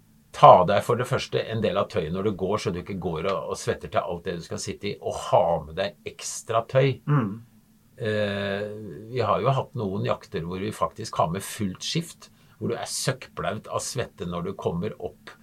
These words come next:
Speaker 1: Du har kanskje hatt en stigning på mange hundre meter.
Speaker 2: Ja.
Speaker 1: Og, og da setter du deg ned, ned da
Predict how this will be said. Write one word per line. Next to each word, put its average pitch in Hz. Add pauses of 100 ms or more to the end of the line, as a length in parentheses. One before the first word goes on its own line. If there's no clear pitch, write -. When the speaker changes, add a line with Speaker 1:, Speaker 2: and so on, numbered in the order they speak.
(340)
Speaker 1:
Du 110
har 98
kanskje 95
hatt 82
en 98
stigning 82
på 110
mange 101
hundre 87
meter. 101
Speaker 2:
Ja. 139 (640)
Speaker 1:
Og, 120
og 113
da 110
setter 95
du 80
deg 92
ned, 120
ned 107
da 117